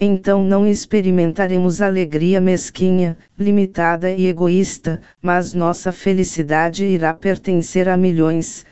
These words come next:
viveremos de ações silenciosas mas em constante trabalho, e sobre nossas cinzas serão derramadas quentes lágrimas de pessoas nobres. Sermão de F W Krumacher sobre o livro de Josué.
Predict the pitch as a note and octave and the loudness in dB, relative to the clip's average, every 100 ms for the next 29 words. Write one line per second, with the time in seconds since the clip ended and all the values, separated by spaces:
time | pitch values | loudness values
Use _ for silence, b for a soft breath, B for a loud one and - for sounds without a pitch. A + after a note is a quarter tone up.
0 | b - G3+ F#3 F#3+ F3+ F3+ E3+ - F3+ | b -2 0 2 2 2 2 0 -2 -2
1 | E3 - F3+ F3+ - G3 F#3+ F#3 G3 F#3+ | -2 -2 -2 -2 -4 -2 0 0 0 -2
2 | E3+ F3 F3+ F#3 F3+ D#3+ F#3+ F3+ G3 F3+ | 0 -4 0 0 0 -2 -2 0 0 -2
3 | - - F#3 F#3 F#3+ F3+ F#3 D3+ D#3+ E3 | -2 -2 -2 -2 -6 -2 -2 0 0 0
4 | E3 D3+ b b - D3+ - F#3 F3 F#3 | -2 -8 b b -6 -6 -2 -2 0 0
5 | E3 F3 - F#3 - - G3 G3+ F3+ F3+ | 0 0 -2 -6 -6 -2 2 2 2 -2
6 | - F#3+ E3+ F3+ F3 F#3+ F3+ F#3 F3 E3 | -2 0 2 0 0 -2 0 0 -2 -2
7 | E3+ - - F3+ F#3 F#3 E3+ E3 D#3+ E3 | -4 -6 -2 0 0 -2 -4 -2 0 0
8 | F3 F#3 F#3 E3+ - F3+ G3 F#3 - F3+ | -2 -2 -2 -2 -2 -2 0 -2 0 2
9 | F3+ E3 F3+ D#3+ D3 C3+ C3 - - - | 2 0 0 2 0 0 -6 -8 -16 -20
10 | _ _ _ _ _ _ _ _ _ _ | _ _ _ _ _ _ _ _ _ _
11 | - - - - _ _ _ _ _ _ | -10 -4 -4 -6 _ _ _ _ _ _
12 | _ _ - C4 A#3 G3 F#3+ G3+ E3+ E3+ | _ _ -4 0 2 4 4 2 2 4
13 | E3 E3+ - E3 E3 F3+ F#3 F#3+ F#3 F#3 | 2 2 0 0 0 0 0 0 0 0
14 | F#3+ F#3 F3+ F#3+ E3+ - F#3+ F3+ F#3 F#3 | 2 2 0 0 0 0 -2 0 2 2
15 | D#3 E3 F#3 F#3 G3+ F#3 E3+ F#3+ E3+ F3 | 4 4 4 4 2 2 2 2 2 4
16 | D#3+ D3 B2 | 4 2 -2